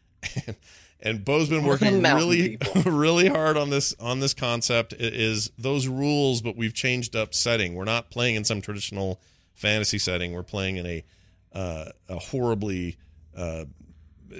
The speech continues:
Speaker 1: dry, awful desert future, Mad Max-like, post-apocalyptic sort of world where there is magic and some other cool stuff. But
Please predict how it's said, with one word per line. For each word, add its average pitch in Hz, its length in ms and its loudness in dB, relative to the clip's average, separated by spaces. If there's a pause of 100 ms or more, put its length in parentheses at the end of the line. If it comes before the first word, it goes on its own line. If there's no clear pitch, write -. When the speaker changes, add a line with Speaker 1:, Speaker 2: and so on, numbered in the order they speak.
Speaker 1:
dry, 104 480 2
awful 101 440 0
desert 104 460 0
future, 98 640 -2
Mad 95 300 -2
Max-like, 95 720 -2 (200)
post-apocalyptic 92 1040 -4
sort 90 180 -4
of 76 160 -10
world 82 340 -6 (460)
where 147 160 -4
there 180 160 2
is 190 140 2
magic 139 400 0
and 151 80 -4
some 143 100 -4
other 135 140 0
cool 123 200 -4
stuff. 110 380 -2 (460)
But 107 280 0